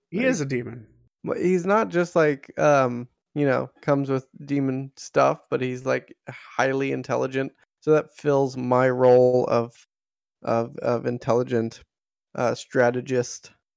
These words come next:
Speaker 2: on my, on my,
Speaker 1: Uh, on,
Speaker 2: in
Speaker 1: on
Speaker 2: my
Speaker 1: your team,
Speaker 2: group
Speaker 1: sure.
Speaker 2: party thing. I mean, you got Doc Ock, obviously. He's got some, some ability there, but,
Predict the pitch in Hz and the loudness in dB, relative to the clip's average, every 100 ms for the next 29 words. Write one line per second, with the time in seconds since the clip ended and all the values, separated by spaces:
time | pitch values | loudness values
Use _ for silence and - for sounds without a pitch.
0 | _ _ _ _ 131 127 123 120 113 120 | _ _ _ _ 0 0 0 0 0 0
1 | 117 - 120 120 117 113 143 139 135 131 | -2 -4 -4 0 0 0 0 0 -2 -2
2 | 120 120 131 135 143 147 151 202 339 - | -2 -2 -4 -6 -2 -2 -2 -6 -10 -16
3 | _ _ - 147 147 143 143 147 _ _ | _ _ -4 0 0 -2 -6 -8 _ _
4 | _ 147 143 143 - - 151 160 170 160 | _ -2 -2 -2 -6 -2 0 0 0 -2
5 | 135 110 117 95 92 117 - - - - | 0 0 0 -4 -6 -6 -8 -8 -10 -12
6 | - 139 156 80 - _ _ _ - _ | -10 -10 -10 -10 -10 _ _ _ -20 _
7 | - 139 - - 135 127 135 143 139 131 | -2 -2 -4 -6 -4 -2 0 2 0 0
8 | 131 131 123 _ _ _ - 139 127 | 2 4 2 _ _ _ -2 2 2